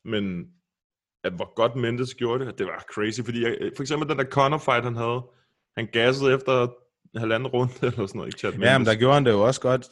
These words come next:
Speaker 2: til at starte med.
Speaker 1: Ja, lige præcis. Men forskellen er bare der, der gjorde han det bare i fem runder godt.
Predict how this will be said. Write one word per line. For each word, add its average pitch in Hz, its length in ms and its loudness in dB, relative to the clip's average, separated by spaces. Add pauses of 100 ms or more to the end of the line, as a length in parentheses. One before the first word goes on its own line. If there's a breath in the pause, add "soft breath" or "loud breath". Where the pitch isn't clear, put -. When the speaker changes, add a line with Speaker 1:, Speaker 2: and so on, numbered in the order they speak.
Speaker 2:
til - 100 -6
at 104 80 -4
starte 107 280 -2
med. 107 100 -8 (180)
Speaker 1:
Ja, 113 100 0
lige 120 140 -2
præcis. 123 340 -4 (160)
Men 110 180 0
forskellen 135 440 0
er 117 40 0
bare 107 280 0
der, 143 360 -2
der 110 100 0
gjorde 110 280 -2
han 107 120 -6
det 92 100 -8
bare 85 160 -2
i - 40 -10
fem - 240 0 (120)
runder 82 300 -6 (500 soft breath)
godt. 87 320 -4